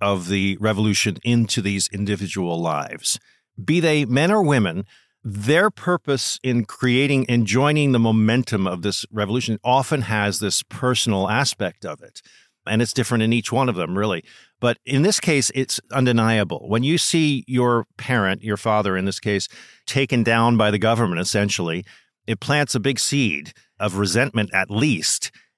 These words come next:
and maybe even more of a purposeful feeling of everything's out of whack in this situation. Do you think that's true in his case?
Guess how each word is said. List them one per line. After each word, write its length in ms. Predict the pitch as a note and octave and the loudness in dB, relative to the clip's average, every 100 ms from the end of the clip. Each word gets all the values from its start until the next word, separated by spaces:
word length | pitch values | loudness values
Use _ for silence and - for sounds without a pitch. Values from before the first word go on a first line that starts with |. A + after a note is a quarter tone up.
| - | -4
and 160 | A2 | 0
maybe 260 | A#2+ B2 A#2 A2 | 0 0 0 -2
even 360 | A#2 A2 G#2 G#2 | 0 0 0 -2
more 320 | A2+ G#2+ G#2+ | 0 0 2
of 100 | G2 | 0
a 40 | F2+ | -4
purposeful 560 | - D#3+ C#3+ A#2+ G#2+ | -6 -4 -4 -4 -4
feeling 400 | G2+ G#2 F#2+ F#2 | -4 -2 0 -2
of 280 | G2 F#2+ F2 - | -2 -4 -6 -6
everything's 400 | C3+ E3+ E3 C#3+ | -2 0 0 0
out 180 | A#2+ A2 | 0 2
of 80 | G#2+ | 2
whack 360 | G2+ G2+ G#2 | 2 2 0
in 120 | G2+ F2 | -2 -4
this 160 | F2 | -4
situation. 720 | - F#2+ G#2 F#2 G2 - D2 D2+ | -4 -4 -4 -4 -2 -4 -6 -6
Do 80 | C3+ | -4
you 60 | |
think 200 | D3+ G#3 | -2 -2
that's 200 | F#3 D3 | 0 -2
true 260 | - - C#3 | -2 -2 0
in 80 | C3 | 0
his 140 | C3+ | -4
case? 340 | - C#3+ - | -6 -8 -10